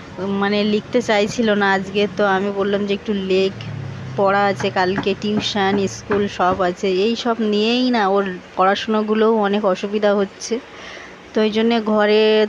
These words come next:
তো ওকে প-, আজকে স্কুলে গেছে অবশ্য, তো হোমওয়ার্ক কিছু ছিল, ওইগুলো নিয়েই বসিয়েছি। তো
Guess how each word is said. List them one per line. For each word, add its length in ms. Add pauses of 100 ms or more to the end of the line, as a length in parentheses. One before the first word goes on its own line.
তো 260
ওকে 220 (120)
প-, 200 (360)
আজকে 300
স্কুলে 360
গেছে 280
অবশ্য, 520
তো 160
হোমওয়ার্ক 560
কিছু 240
ছিল, 420 (520)
ওইগুলো 400
নিয়েই 340
বসিয়েছি। 680 (1400)
তো 100